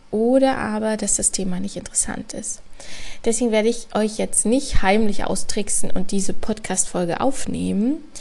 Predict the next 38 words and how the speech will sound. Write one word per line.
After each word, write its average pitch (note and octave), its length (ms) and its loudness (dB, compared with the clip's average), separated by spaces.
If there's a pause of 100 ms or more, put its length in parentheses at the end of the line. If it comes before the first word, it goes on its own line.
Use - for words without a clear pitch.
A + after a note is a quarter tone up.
(380)
über G3 240 2
das F#3 200 2
Thema, F3+ 560 -2 (220)
man F#3+ 200 -4
ist - 180 -6
nur G3 80 -2
die F#3+ 120 -4
Freundin G3 680 0
vom F#3 200 -8
Papa. G3+ 720 -6
Was G3 240 -6
hat - 160 -4
das - 460 -6
mit F#3+ 260 -2 (480)
der F3+ 140 -2
Freundin B3 360 4
zu B3+ 160 -2
tun? D4+ 300 -2 (100)
Oder A3 280 2
hat G3+ 120 -2
es F#3+ 140 -4
vielleicht - 360 -4
auch F3+ 80 -10 (180)
einen F3+ 240 -8
Einfluss A#3+ 600 0
auf - 160 -8
die - 120 -10
Kinder, G#3+ 640 -4 (640)
auf - 340 -6
die F#3+ 100 -10
Freundin F3+ 500 2
und F3+ 240 -4
vor - 100 -8
allem E3 240 -6
auf - 140 -10
den - 160 -4
Papa? G3 480 -4 (840)
Egal, F3+ 400 4